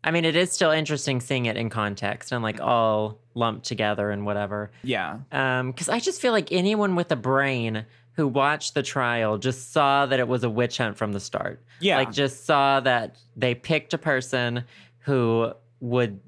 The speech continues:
Speaker 1: look good in the media and went after her
Speaker 2: Mm-hmm.
Speaker 1: and, you know, it was the perfect story. And
Speaker 2: Yeah.
Speaker 1: so, I don't know. It was, it was nice to see all the different people, though.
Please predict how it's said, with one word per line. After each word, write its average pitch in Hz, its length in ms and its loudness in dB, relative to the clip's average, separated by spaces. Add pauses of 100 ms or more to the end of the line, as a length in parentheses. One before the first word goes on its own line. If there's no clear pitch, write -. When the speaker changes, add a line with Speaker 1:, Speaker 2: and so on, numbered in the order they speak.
(160)
Speaker 1:
look 143 320 2
good 165 160 2
in 151 80 0
the 151 80 0
media 123 640 2
and 113 340 -2
went 120 280 0
after 104 320 -2
her 98 260 -6 (180)
Speaker 2:
Mm-hmm. 135 200 -4
Speaker 1:
and, 117 580 0 (320)
you 120 120 -4
know, 104 420 -4
it 131 120 -4
was 127 120 -2
the 131 100 -2
perfect 139 380 -4
story. - 540 -2
And 117 200 -4
Speaker 2:
Yeah. 147 120 0
Speaker 1:
so, 110 420 -2 (720)
I 143 80 -2
don't 151 140 -2
know. 117 400 -2
It 175 80 4
was, 175 180 2
it 185 100 2
was 170 200 -2
nice 185 360 0
to 147 420 2 (100)
see 151 300 0
all 139 120 4
the 127 200 0
different 123 360 -2
people, 110 300 -4
though. - 280 -10